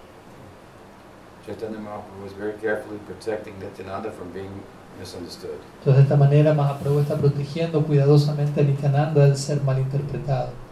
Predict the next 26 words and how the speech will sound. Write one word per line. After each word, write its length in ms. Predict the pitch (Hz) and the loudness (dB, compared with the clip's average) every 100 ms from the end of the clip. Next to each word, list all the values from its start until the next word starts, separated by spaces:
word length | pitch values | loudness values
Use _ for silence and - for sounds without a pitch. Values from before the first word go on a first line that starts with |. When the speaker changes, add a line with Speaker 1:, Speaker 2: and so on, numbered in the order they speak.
| - | -18
Speaker 1:
from 100 | 95 90 | -16 -14
being 160 | 98 98 | -14 -14
abused 480 | 92 95 90 85 - - | -14 -12 -12 -14 -18 -16
by 60 | 82 | -14
anyone. 380 | - 80 78 73 - - - - - - - - - | -14 -16 -18 -20 -20 -20 -20 -20 -20 -20 -20 -20 -10
Speaker 2:
de 100 | 147 | -4
ser 220 | 143 147 143 | -2 -2 -4
criticado 640 | 135 143 143 156 156 147 | -4 -6 -4 -2 0 -2
por 160 | 131 131 | -4 -10
otras 200 | 131 135 | -10 -8
personas. 640 | 139 127 127 120 117 - - - - 95 | -6 -6 -8 -12 -14 -16 -18 -20 -18 -18
Speaker 1:
This 120 | 95 | -16
is 180 | 92 92 | -16 -10
his 20 | |
other 220 | 90 90 | -8 -8
self. 260 | - 87 - - - - - - | -12 -12 -12 -18 -20 -20 -20 -16
Speaker 2:
Es 120 | 143 | -12
el, 100 | 165 180 - | -10 -12 -8
porque 220 | 143 143 | -6 -4
Nityananda 480 | 135 143 143 151 151 | -6 -4 -4 -4 -4
es 140 | - | -4
el 100 | 151 | -2
otro 260 | 156 156 151 | -2 0 -2
ser 380 | - 156 135 | -2 0 0
de 80 | 123 | -2
Mahaprabhu. 480 | 113 120 123 - - | -8 -8 -6 -8 -10